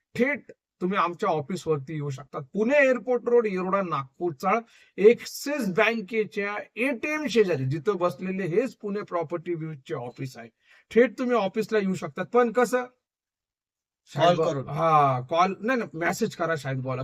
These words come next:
Speaker 1: किंवा माझा नंबर आहे नाईन झिरो टू एट सेव्हन फाय झिरो फोर डबल नाईन. हा माझा WhatsApp-चा नंबर आहे. हा, अजून एक सांगतो, थोडंसं हे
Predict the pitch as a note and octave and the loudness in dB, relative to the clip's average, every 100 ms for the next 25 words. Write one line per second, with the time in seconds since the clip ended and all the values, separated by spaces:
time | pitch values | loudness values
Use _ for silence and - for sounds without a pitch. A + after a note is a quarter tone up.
0 | B2+ C#4 C4 B3 C#4 C4 C4 C4 - - | -4 -2 0 2 2 4 4 4 2 -4
1 | _ _ _ C#3 D3 F3+ F#3+ F3 F#3+ G3 | _ _ _ -8 -4 -2 -2 0 -2 -4
2 | F3 E3+ F#3 - D3+ D3+ D#3 D3+ D3 D3+ | -2 -2 -2 -4 -6 -6 -6 -6 -6 -4
3 | F#3+ - - A3 C#4+ A#3+ B3 A3+ F3+ C3 | -8 -8 0 4 4 6 6 4 0 -6
4 | - _ - F3 F#3+ F3+ F3+ D#3 D3+ - | -12 _ -6 -2 0 0 0 -2 -2 -4
5 | C#3+ - D3+ C#3+ C3+ B2 - - F#3 F3 | -10 -8 -6 -4 -4 -6 -8 -8 -6 -4
6 | - E3+ F#3 E3+ - C#3 C3+ C#3 C#3 C#3 | -4 -2 0 -2 -4 -6 -6 -8 -6 -6
7 | D3+ C#3+ D3 C#3+ | -6 -8 -8 -10